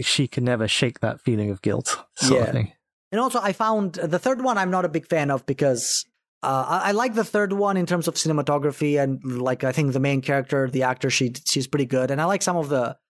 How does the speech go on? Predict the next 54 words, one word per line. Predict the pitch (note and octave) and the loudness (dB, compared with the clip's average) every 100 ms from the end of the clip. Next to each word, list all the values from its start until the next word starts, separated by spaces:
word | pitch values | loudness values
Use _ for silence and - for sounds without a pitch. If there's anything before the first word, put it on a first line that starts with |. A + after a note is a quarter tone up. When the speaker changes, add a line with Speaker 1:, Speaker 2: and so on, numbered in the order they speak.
| _ _ _ | _ _ _
Speaker 2:
again, | D3 D#3 D3+ | -4 0 0
like | D3 C#3+ | 0 0
you | C#3+ | 0
said, | D#3+ C#3+ B2 | 2 0 0
the | C3+ C3 | -2 0
ability | D3 D3 C#3+ C#3 C3+ C3 | 2 2 2 2 0 0
of | C3+ B2 - | -2 -4 -2
Park | C#3+ C3+ | 0 0
Chan-wook | C#3 C#3 C3+ | 2 2 2
to | C3 | 0
sort | C#3+ | 0
of, | C#3 | 0
like, | C3+ | 0
move | C#3 C#3+ B2+ | 2 2 0
ba-, | C#3+ D3+ | -2 0
move | C#3+ C#3+ B2+ | 0 0 0
back | C#3 C3+ | -2 0
and | C3 C3 | -2 0
forth | C3+ C3 | 0 0
in | B2+ | -2
time | C3+ B2 B2+ B2+ D#3 | 0 0 0 -4 -6
in | - B2+ | -2 0
his | B2 A2+ - | 0 0 -2
editing | C#3 C3+ A#2+ A2+ | 0 0 0 0
structure. | - A#2 - A2+ A#2+ - | 0 0 0 0 0 -2
Speaker 1:
Yeah. | D3+ A#2 G#2 - _ - | 0 0 0 -6 _ -4
Speaker 2:
Uh, | C#3+ C#3 | 0 0
but | C3+ D3+ - _ _ | 0 -4 -6 _ _
the, | - F3+ E3 | 0 0 0
the | C3+ E3+ | 0 -2
overall | F3+ F#3 D#3+ | 0 0 0
story | E3+ D3+ C3+ | 0 0 0
felt, | C#3+ C3 | 0 0
like, | B2+ B2 | 0 -2
weaker | C#3 C3+ C#3 | -2 0 0
to | C#3+ | 0
me. | C#3+ | 0
And | C#3+ | 2
I, | C#3 C#3+ | 0 0
I, | C#3 C#3+ C3+ _ | -2 0 -2 _
Choi | F#3 F#3 | 0 2
Min-sik | F3 D3 - E3+ | 0 0 0 2
as | D#3 C3+ | 0 0
the | B2 | -2
villain, | D#3 E3 D#3+ | 0 0 0
I | D3+ | 0
think | D#3 G3 | 0 0
Choi | G3+ | 0
Min-sik | F3+ G3 F#3 | 0 0 0
can | D#3+ C3+ | -2 -2
play | D#3+ D#3+ | -2 0
villains | C#3+ D#3 C#3+ C#3 | 2 0 0 -4
very | E3+ D#3+ C#3 | -2 0 0
well | A#2+ A#2 A2 C3+ | 0 0 -2 -4